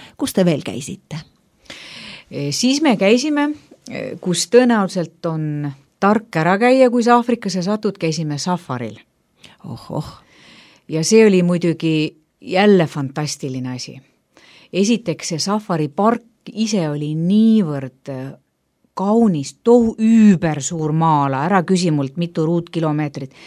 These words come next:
Speaker 2: meeletult suur. Kui sa siis sõidad selle safariautos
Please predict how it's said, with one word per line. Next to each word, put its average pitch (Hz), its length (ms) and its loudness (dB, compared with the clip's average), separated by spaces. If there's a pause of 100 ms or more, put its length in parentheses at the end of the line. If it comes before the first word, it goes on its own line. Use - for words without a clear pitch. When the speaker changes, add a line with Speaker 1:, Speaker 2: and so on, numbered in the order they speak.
(180)
Speaker 2:
meeletult 165 920 2
suur. 147 380 -8 (680)
Kui 160 120 -8
sa 156 120 -2
siis 147 240 -4
sõidad 214 340 2
selle 151 240 -2
safariautos 170 1080 -2